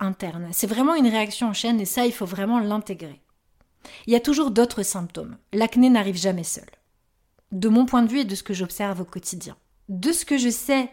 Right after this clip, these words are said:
de cette belle jeune femme, Marie Lopez, alias Enjoy Phoenix, c'est qu'elle a un passif relativement pesant concernant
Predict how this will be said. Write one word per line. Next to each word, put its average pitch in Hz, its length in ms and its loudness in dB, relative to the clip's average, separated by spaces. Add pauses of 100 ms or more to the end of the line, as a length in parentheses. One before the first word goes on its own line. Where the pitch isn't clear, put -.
(100)
de 180 120 -8
cette 180 320 -4
belle 277 200 4
jeune 247 240 2
femme, 214 520 -2 (160)
Marie 226 360 2
Lopez, 202 500 -2 (280)
alias 214 600 0 (100)
Enjoy 226 340 2
Phoenix, 220 560 -4 (600)
c'est - 200 -4
qu'elle 269 180 2
a 311 120 4
un 247 80 2
passif - 640 -6 (160)
relativement 226 960 2 (680)
pesant 214 480 2 (460)
concernant 226 840 2